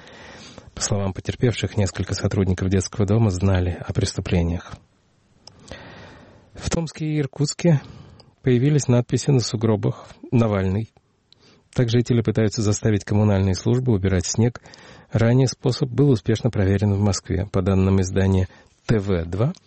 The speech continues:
надписи появились в разных районах Томска. В соцсети ВКонтакте сообщили об аналогичной надписи в Иркутске. Ранее способ проверила одна из пользователей соцсети Twitter Варвара Грязнова.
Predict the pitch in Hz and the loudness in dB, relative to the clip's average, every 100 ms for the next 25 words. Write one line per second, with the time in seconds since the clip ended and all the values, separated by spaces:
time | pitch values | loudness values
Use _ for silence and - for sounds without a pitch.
0 | _ - - 110 139 - 147 - - 117 | _ -16 -2 2 2 2 -2 -2 0 2
1 | 123 127 127 113 117 104 95 - 101 98 | 2 2 2 2 2 2 -2 -4 -2 -2
2 | 90 - - 127 - 151 - - - - | -4 -6 -2 -2 0 -4 -4 -16 -20 -20
3 | - - - 139 117 107 107 101 135 - | -6 -2 0 2 0 -2 0 0 0 0
4 | 110 90 - 127 104 92 101 101 92 92 | -2 -2 0 2 2 2 2 2 0 -4
5 | - 82 87 - 113 87 - - 87 85 | -4 -6 -6 -4 -2 -2 -4 -8 -6 -6
6 | - 90 - 151 - 107 98 95 90 - | -4 -2 0 0 0 -2 2 2 0 -2
7 | - 98 - - 95 92 90 90 90 87 | -2 -2 -4 -4 0 2 2 2 0 0
8 | 95 98 87 - 95 90 87 87 82 82 | 0 0 -2 -2 -2 0 -2 -2 -2 -2
9 | 82 - - - 92 - - 90 - - | -4 -6 -6 -2 -2 -2 -2 -2 -4 -4
10 | 104 92 87 - - - - 117 107 98 | 0 0 -2 -6 -18 -20 -2 0 0 0
11 | 92 87 87 92 92 123 143 | -2 -2 -4 -2 2 2 4